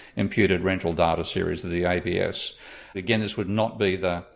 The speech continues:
uh, starting point, but the objective would to get it down to the stage where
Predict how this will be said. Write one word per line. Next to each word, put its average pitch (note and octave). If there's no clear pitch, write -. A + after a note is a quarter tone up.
uh, F#2
starting G2
point, D#2+
but F#2
the G2
objective G#2+
would F2+
to F#2+
get F#2+
it F2
down F#2
to F2
the F2+
stage F2+
where F2+